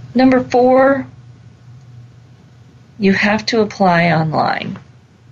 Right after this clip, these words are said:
So this is advice that you're usually getting from, I would say, the wrong person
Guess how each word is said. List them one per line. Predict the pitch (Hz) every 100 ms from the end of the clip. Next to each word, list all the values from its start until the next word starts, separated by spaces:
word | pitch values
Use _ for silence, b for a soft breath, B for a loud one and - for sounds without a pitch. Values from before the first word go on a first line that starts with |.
| b b b b _ _ _ _ _ -
So | - 233 220
this | 269 294
is | 294
advice | 247 190 185 180 -
that | 165 175
you're | 160
usually | 151 185 202 196 165
getting | 151 147 156 156
from, | - 156 151 147 165 B B B B _ _ _ -
I | 156
would | 180 175
say, | 165 156
the | 147
wrong | 143 170 202 226
person | - - 151 - 170 269